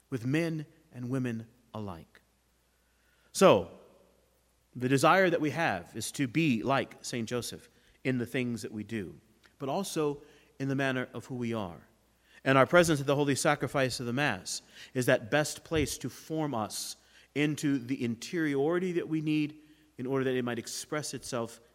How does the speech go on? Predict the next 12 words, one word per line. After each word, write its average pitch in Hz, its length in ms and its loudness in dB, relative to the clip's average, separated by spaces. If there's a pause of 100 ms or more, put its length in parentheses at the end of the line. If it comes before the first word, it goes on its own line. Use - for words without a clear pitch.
(160)
externally. 92 720 -8 (1000)
As 131 120 2
we 151 60 0
prepare 180 320 6
ourselves 160 400 6
for 156 100 -6
the 143 60 2
holy 147 160 2
sacrifice 139 520 -2
of - 60 -14
the 123 80 -6
Mass, 147 380 0